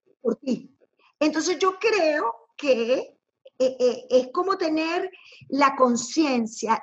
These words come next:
de cuando hay algo en nuestras vidas que está caducando,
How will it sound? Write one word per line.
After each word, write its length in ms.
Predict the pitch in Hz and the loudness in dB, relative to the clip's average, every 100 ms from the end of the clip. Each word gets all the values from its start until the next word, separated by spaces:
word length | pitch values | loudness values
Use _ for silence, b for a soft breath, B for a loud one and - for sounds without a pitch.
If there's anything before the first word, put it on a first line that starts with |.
| 196 | 2
de 180 | 247 247 | 2 2
cuando 480 | 294 320 370 381 370 | 0 0 2 0 2
hay 180 | 359 349 | 4 4
algo 420 | 269 220 220 226 | 4 4 4 4
en 100 | 247 | 6
nuestras 460 | 254 247 226 202 - | 4 2 -2 -4 4
vidas 440 | 370 370 254 233 269 B B B _ | 8 8 8 2 -2 B B B _
que 100 | 233 | -4
está 360 | - - 240 - | 0 4 4 6
caducando, 960 | 381 370 370 - 208 185 196 233 466 | 6 6 6 2 0 2 0 0 -2